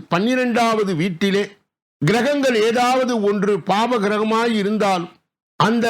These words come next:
ராசியிலே பாவ கிரகம் தொடர்பு இருந்தால், பாவ கிரகத்தோடு கூடி ஏழாவது வீடு அல்லது இரண்டாவது வீட்டிலே இருந்தால், அந்த கிரகத்தை செவ்வாய் பகவான் பார்த்தாலும் அந்த ஜாதகர்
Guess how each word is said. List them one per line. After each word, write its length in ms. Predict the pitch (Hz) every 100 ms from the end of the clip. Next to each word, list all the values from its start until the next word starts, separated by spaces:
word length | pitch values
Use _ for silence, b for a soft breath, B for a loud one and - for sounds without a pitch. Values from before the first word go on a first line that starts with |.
| 214
ராசியிலே 760 | 196 233 190 240 220 214 240 254
பாவ 340 | 185 202 247 233
கிரகம் 420 | 214 208 220 185 - _ _ -
தொடர்பு 440 | 196 220 285 247 254
இருந்தால், 500 | 196 208 202 180 151 - - - -
பாவ 260 | 175 233 277 269
கிரகத்தோடு 720 | 247 240 247 180 254 247 233 180
கூடி 340 | 220 247 240 220 196
ஏழாவது 500 | 240 262 254 233 220
வீடு 280 | 220 226 247 262
அல்லது 360 | 196 202 190 175
இரண்டாவது 540 | 190 240 269 262 233 214
வீட்டிலே 440 | 214 180 214 220 190
இருந்தால், 440 | 160 214 196 165 - _ _ _ -
அந்த 320 | 180 247 277 269
கிரகத்தை 520 | 247 247 269 180 262
செவ்வாய் 580 | 226 208 196 240 247 220
பகவான் 480 | 170 180 240 240 247 -
பார்த்தாலும் 720 | 180 202 - 220 208 196 185 _ _ _ - -
அந்த 240 | 143 190 190
ஜாதகர் 560 | 156 180 208 202 220